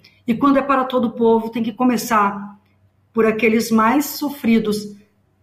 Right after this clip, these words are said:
aqueles segmentos mais atacados, mais violados em seus direitos humanos, da classe trabalhadora,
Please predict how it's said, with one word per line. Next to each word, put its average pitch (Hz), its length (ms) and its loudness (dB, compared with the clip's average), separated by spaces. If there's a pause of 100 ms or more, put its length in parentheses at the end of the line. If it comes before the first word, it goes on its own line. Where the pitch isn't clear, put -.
aqueles 208 220 -4
segmentos 214 480 0
mais 233 400 0
atacados, 220 720 -2
mais 220 240 -2
violados 220 460 0
em 226 60 0
seus 208 220 -2
direitos 208 280 -2
humanos, 202 520 0 (220)
da 226 160 0
classe 240 420 0
trabalhadora, 202 920 2